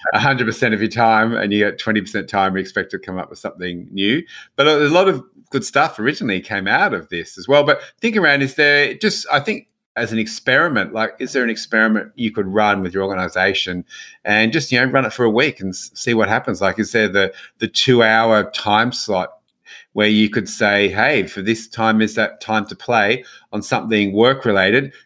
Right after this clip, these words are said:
We're not really, we don't care about the outcome, but we just care, we care that you document your journey or something along those lines. So then everyone's like, "Ooh, I've got to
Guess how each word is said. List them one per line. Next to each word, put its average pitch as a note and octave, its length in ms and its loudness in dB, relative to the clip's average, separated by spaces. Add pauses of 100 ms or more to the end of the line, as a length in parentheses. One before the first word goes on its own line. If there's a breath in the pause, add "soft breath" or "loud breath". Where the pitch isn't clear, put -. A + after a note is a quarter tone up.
(100)
We're C#3+ 120 4
not C3+ 280 0
really, A#2+ 380 2
we A#2 120 0
don't A#2 220 0
care G#2+ 240 0
about F#2+ 380 0
the - 100 -6 (100)
outcome, G2+ 460 0
but F#2 120 -2
we G2 100 2
just - 320 -2
care, G2+ 340 0
we G2 140 2
care G#2 320 0
that E2+ 140 -4
you F#2 340 2
document G2+ 500 -2
your F#2 200 0
journey E2+ 680 0 (400 loud breath)
or F2 140 0
something F#2+ 500 -2
along F2 160 -2
those E2+ 240 0
lines. F2 240 0
So G2+ 100 -2
then B2 240 4
everyone's F2+ 400 0
like, D#2+ 240 -2
"Ooh, C#3+ 180 6
I've D#2+ 120 -2
got - 160 -2
to E2 180 -2